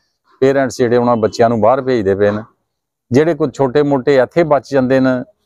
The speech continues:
ਉਹ out of frustration ਜਦੋਂ ਉਹਨਾਂ ਨੂੰ ਕੋਈ ਕਾਰੋਬਾਰ ਕੰਮਕਾਰ ਨਹੀਂ ਮਿਲਦਾ ਤੇ ਨਸ਼ੇ ਵਾਲੇ ਪਾਸੇ ਤੁਰ ਪੈਂਦੇ ਆ। ਉਹਨਾਂ ਨੂੰ ਵਾਪਸ ਮੋੜਨ ਦਾ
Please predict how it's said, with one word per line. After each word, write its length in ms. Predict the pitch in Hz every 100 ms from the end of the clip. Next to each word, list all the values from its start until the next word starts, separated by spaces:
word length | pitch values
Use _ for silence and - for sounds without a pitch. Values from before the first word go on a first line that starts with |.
| -
ਉਹ 100 | 135
out 260 | 143 151 156
of 80 |
frustration 560 | 131 127 - 139 120 135
ਜਦੋਂ 240 | 120 120
ਉਹਨਾਂ 160 | 127 131
ਨੂੰ 100 | 131
ਕੋਈ 180 | 120 127
ਕਾਰੋਬਾਰ 600 | 117 113 120 117 113 117
ਕੰਮਕਾਰ 520 | 110 107 113 113 110
ਨਹੀਂ 180 | 110 135
ਮਿਲਦਾ 380 | 139 107 98 98 - _ _ _ _ _ _ _ -
ਤੇ 440 | 113 110 101 95 - _ _
ਨਸ਼ੇ 320 | 101 110 - 131
ਵਾਲੇ 200 | 127 123
ਪਾਸੇ 300 | 113 - 110
ਤੁਰ 180 | 104
ਪੈਂਦੇ 340 | 101 101 95 104
ਆ। 100 | 113 _ _ _ _ _ _ _ _ -
ਉਹਨਾਂ 260 | 156 185 190
ਨੂੰ 360 | 185 185 160
ਵਾਪਸ 420 | 113 120 135 165 160
ਮੋੜਨ 360 | 143 135 143
ਦਾ 180 | 135 123